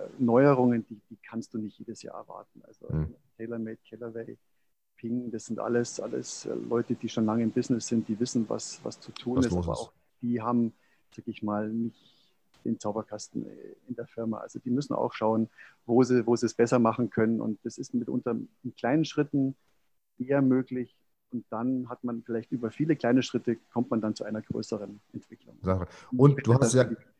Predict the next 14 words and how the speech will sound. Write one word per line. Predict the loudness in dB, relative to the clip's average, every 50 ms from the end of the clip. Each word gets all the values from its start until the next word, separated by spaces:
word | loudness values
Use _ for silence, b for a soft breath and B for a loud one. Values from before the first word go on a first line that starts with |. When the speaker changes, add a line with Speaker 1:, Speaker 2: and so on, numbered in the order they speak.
| _ _ _
Speaker 1:
alle | -2 0 0 0
drei | -2 -4 -4 -2 -2 -2 -2 -2 -4 -10 _ _ _ _ _ _ _
maximal, | -10 -10 -10 -8 -6 -4 -4 -4 -4 -4
ja, | -4 -4 -6 -6 -8 _
zwischen | -6 -4 -2 -2 -2
drei | -2 -2 0 0
und | 0 4 6
fünf | 4 4 4 0
Jahre, | -6 -10 -10 -10
würde | -14 -14 -18
ich | -20 -20
mal | -20 -20
sagen. | -20 _ _
Speaker 2:
Okay, | 2 4 4 2 0